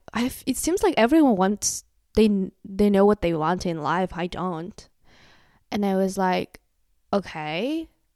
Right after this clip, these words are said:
but do, you told me that you like, you like singing. You were starting to, you started to, you know, record your first music. You write music. You wanna be a singer." And it's like, "Uh, everyone does that." <laughs>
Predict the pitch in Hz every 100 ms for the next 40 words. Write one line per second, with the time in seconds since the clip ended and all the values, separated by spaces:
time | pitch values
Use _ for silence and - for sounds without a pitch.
0 | _ 185 180 - _ _ _ _ - 208
1 | 208 220 262 - 240 240 247 254 226 208
2 | 196 202 214 - 202 202 202 - 247 294
3 | 185 180 185 190 196 190 190 - - -
4 | - - 196 190 190 190 196 - 202 190
5 | 190 185 185 - 214 - 214 202 202 -
6 | 208 196 196 185 185 190 190 - 190 190
7 | - 180 - 202 311 302 180 180 180 175
8 | 170 180 349 180 165 160 190 208 - -
9 | - _ 180 185 185 185 180 - 370 339
10 | 165 - _ _ _ _ - _ _ -
11 | 196 202 202 208 202 - 311 330 330 311
12 | - - 302 359 247 180 175 185 233 254
13 | 330 - - _ _ - - 294 - -